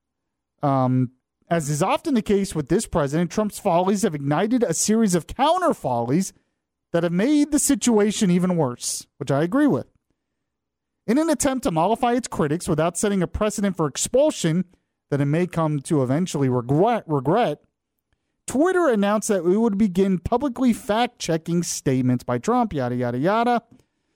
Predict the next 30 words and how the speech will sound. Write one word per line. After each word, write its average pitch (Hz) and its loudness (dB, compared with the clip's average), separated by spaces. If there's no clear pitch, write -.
Says, 175 0
"Not 190 0
one 247 2
of 294 -2
these 247 2
courses 240 0
of 180 0
action 208 2
is 175 2
desirable. 156 2
Twitter 320 0
is 233 0
a 254 4
medium, 196 2
not 143 -2
a 170 0
message." 165 -2
This 160 -6
is 247 -8
exactly, 269 0
that's 240 0
what 359 -2
Twitter 311 -2
should 262 0
be. 196 2
It - -14
should 254 -2
be 277 2
a 247 2
medium. 240 2